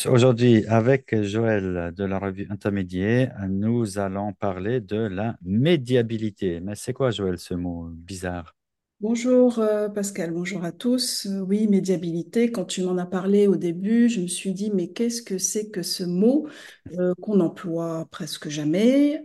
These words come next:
Speaker 2: Euh, médiabilité, euh, c'est-à-dire, est-ce que, euh, finalement, euh, tous les conflits se prêtent à la médiation ? Est-ce qu'on peut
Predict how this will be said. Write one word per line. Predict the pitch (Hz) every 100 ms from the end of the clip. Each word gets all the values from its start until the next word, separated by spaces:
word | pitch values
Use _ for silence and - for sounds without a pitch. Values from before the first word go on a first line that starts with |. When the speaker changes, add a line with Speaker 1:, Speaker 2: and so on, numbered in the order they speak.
| 180
Speaker 2:
Euh, | 170 165 165 170
médiabilité, | 165 160 151 151 156 156 202 226 233 233 208
euh, | 175 170
c'est-à-dire, | 165 156 151 190 196
est-ce | 147 -
que, | -
euh, | 165 190 202 165 156 160
finalement, | - 175 165 156 160 185 202 196 151
euh, | 147
tous | - 277 277 - _ _ -
les | 156 151
conflits | 151 - 190 262
se | - -
prêtent | - 202 233 - -
à | 175
la | 170
médiation ? | 160 156 147 - 202 - - - -
Est-ce | - -
qu'on | - 175
peut | 180 196 185 175